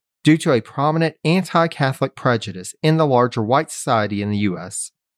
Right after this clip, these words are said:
the Madisons did not share those views. And, as noted by Bigler, quote, "The highly structured atmosphere at Saint Mary's seemed to be a perfect environment for the increasingly distracted Payne." Thus,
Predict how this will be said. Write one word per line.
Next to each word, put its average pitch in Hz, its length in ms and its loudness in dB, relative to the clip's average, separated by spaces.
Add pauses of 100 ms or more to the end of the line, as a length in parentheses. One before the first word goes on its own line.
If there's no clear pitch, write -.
(200)
the 131 60 4
Madisons 143 600 -2 (260)
did 135 180 2
not 127 260 0
share 95 280 -6
those 92 220 -14
views. - 420 -12 (480)
And, 147 340 4 (260)
as 165 240 2
noted 160 200 0
by 135 160 0
Bigler, 104 340 -2
quote, - 380 0 (440)
"The 143 80 4
highly 170 300 2
structured 156 520 -2
atmosphere 113 600 -4
at - 120 -12
Saint 165 260 0
Mary's 98 480 -4 (260)
seemed 165 240 2
to 151 60 -4
be 143 160 4
a 127 60 2
perfect - 560 -2
environment 92 580 -4 (280)
for 117 100 -2
the 127 120 6
increasingly 135 800 0
distracted - 680 -2
Payne." 90 420 -18 (480)
Thus, 151 400 0